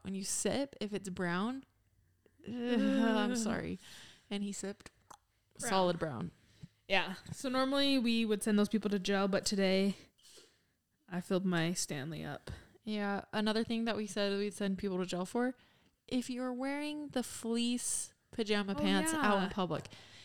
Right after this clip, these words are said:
Speaker 1: you know what we're talking about. Like, the ones that have, like, SpongeBob SquarePants on.
Speaker 2: <laughs> Yeah. No,
Speaker 1: And
Speaker 2: really.
Speaker 1: and they're a little too long. They're kinda dragging on the floor.
Speaker 2: Yeah.
Speaker 1: Or if they're too short, there's just really no good look with them. So those, I just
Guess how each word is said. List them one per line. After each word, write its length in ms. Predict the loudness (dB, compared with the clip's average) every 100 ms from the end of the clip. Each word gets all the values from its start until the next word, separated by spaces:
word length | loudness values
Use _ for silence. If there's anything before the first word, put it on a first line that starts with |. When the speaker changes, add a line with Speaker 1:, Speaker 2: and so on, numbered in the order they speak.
| -18
Speaker 1:
you 140 | -10 -6
know 160 | -2
what 120 | -2 -2
we're 80 | -2
talking 320 | -2 -4 -4
about. 340 | -8 -8 -8 -12 _ _ _ _
Like, 220 | -8 -8 -10 _ _ _ -8
the 80 |
ones 240 | -4 -2 -2
that 120 | -6
have, 200 | -4 -8 -10 -20 _
like, 140 | -12 -10
SpongeBob 500 | -8 -4 -2 -2 -4
SquarePants 460 | -6 -4 -4 -4 2
on. 480 | 8 8 8 6
Speaker 2:
<laughs> 0 | 6
Yeah. 140 | 4 0 -4 0 8
No, 160 | 8 8
Speaker 1:
And 60 | 8
Speaker 2:
really. 520 | 10 10 6 4 2
Speaker 1:
and 140 | 2
they're 100 | 2 0
a 20 |
little 240 | 0 0
too 260 | 0 0 2
long. 380 | 2 2 0 -2
They're 140 | -2
kinda 180 | -2 -4
dragging 480 | -2 -2 -2 -2 -4
on 140 | -4
the 60 | -6
floor. 360 | -10 -6 4
Speaker 2:
Yeah. 340 | 6 6 2 -4 -6 -14 -16 -16 -4
Speaker 1:
Or 100 | -2
if 60 | 0
they're 100 | -2
too 220 | -2 -4
short, 440 | -4 -4 -2 -2
there's 140 | -4 -4
just 160 | -4
really 220 | -2 -2
no 260 | -2 -2 -2
good 240 | -4 -4
look 160 | -4 -6
with 120 | -6
them. 220 | -6 -6 -4
So 360 | -2 -2 -2 -8 _ _ _ _ _ _ _
those, 440 | 2 4 2 -2 -10 -8
I 220 | -4 -4
just 320 | -4 -4 -4